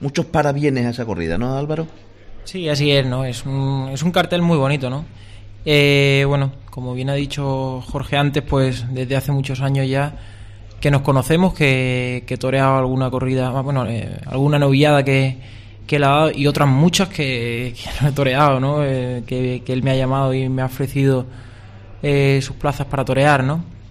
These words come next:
Speaker 2: Y, y bueno, eh, realmente nos conocemos desde hace muchísimos años, ¿no? Eh, quizá yo, yo estaba sin caballos, ¿no? Cuando, cuando nos conocimos.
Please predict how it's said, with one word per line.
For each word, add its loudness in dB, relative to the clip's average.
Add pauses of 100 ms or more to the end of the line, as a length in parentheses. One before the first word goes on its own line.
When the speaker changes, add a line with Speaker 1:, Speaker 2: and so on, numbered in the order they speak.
(600)
Speaker 2:
Y, 6
y 6
bueno, 4 (320)
eh, 2
realmente 4
nos -2
conocemos -2
desde -2
hace -4
muchísimos -4
años, 0
¿no? -4
Eh, -4
quizá -2
yo, 0 (400)
yo 0
estaba 2
sin 2
caballos, 2
¿no? -4
Cuando, -2 (100)
cuando -8
nos -4
conocimos. -2